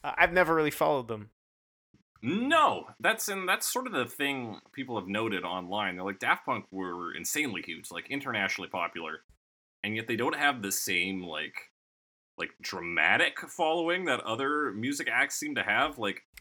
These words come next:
Speaker 2: I just saw, uh, an article yesterday, which was, like, Gene Simmons commenting on the, uh, the K-, the K-pop group, uh, B T S, which might be pronounced Beats. I don't know. I'm not,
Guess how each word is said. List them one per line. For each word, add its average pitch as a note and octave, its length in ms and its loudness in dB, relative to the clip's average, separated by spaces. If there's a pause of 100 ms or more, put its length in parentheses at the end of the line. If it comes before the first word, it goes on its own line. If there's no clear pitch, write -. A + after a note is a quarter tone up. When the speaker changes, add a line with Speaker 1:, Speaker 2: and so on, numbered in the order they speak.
(100)
Speaker 2:
I G#2+ 100 0
just B2+ 180 -6
saw, A2+ 360 4
uh, F2+ 380 -2
an F2 60 -8
article F#2 360 -6
yesterday, E2+ 680 -4
which E2+ 200 -10
was, E2+ 100 -10
like, E2 200 -8
Gene F#2 300 -4
Simmons F2+ 380 -6
commenting E2+ 560 -6
on D#2+ 240 -10
the, D#2+ 420 -12
uh, D2 400 -10 (120)
the - 60 -20
K-, - 180 -8 (100)
the F2+ 80 0
K-pop G#2 560 0
group, E2 320 -10 (480)
uh, E2 300 0
B F#2+ 160 -6
T F#2 240 -2
S, F2+ 260 2
which F2+ 160 -10
might E2+ 160 -8
be E2 80 -18
pronounced D#2+ 400 -8
Beats. - 460 -10
I E2 40 -6
don't E2 200 -8
know. F2+ 280 -6
I'm E2 140 -20
not, E2 200 -6